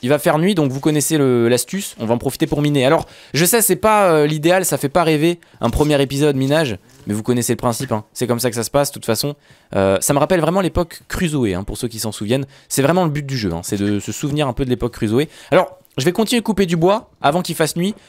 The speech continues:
comme ça on pourra à la limite se faire du charbon de bois pour avoir des torches si jamais on n'a pas de charbon. Bref, on va, euh, faire ça bien.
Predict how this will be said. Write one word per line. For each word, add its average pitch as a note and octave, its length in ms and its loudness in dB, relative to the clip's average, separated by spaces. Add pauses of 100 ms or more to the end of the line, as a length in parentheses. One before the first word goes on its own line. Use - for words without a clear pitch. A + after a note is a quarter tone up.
(140)
comme C#3 140 2
ça F3+ 100 2
on E3+ 60 0
pourra D3 220 2
à C#3+ 40 4
la C#3+ 80 2
limite D#3 180 -2
se D3+ 100 -4
faire D3+ 140 -2
du C3+ 80 -4
charbon D3 320 0
de C#3+ 60 -4
bois D3+ 280 0 (340)
pour C3 100 0
avoir C3 160 2
des A#2+ 140 0
torches - 440 0
si - 140 -8
jamais A#2 160 -2
on A#2+ 60 -2
n'a G#2 80 0
pas B2+ 100 0
de B2 60 -4
charbon. B2+ 360 -2 (360)
Bref, B2 340 0 (140)
on G#2 80 -6
va, A2+ 200 0 (140)
euh, G2+ 160 0
faire B2 180 -4
ça A#2 200 0
bien. C3 400 -2